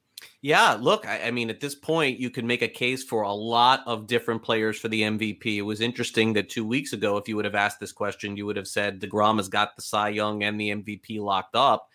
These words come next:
I still think he's got a great shot at the Cy Young Award, especially if he only misses two or three starts.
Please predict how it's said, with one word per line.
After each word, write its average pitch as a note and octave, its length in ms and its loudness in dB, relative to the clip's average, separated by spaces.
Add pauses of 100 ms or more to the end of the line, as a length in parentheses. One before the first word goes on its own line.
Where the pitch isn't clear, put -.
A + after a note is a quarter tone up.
(260)
I C#3+ 140 2
still A#3+ 380 0
think A3 200 4
he's A#2+ 160 -4
got C3 200 4
a G2 80 0
great A2 320 0
shot G#2 320 2
at G2 100 -8
the F#2 60 -8
Cy G2 240 -2
Young G#2+ 200 -2
Award, G2 320 -4
especially G#2 480 -4
if F#2 100 -8
he G#2 80 -2
only G#2 180 -2
misses G2+ 320 -8
two G2 200 -4
or G2 60 2
three G2 220 -2
starts. G2+ 480 -2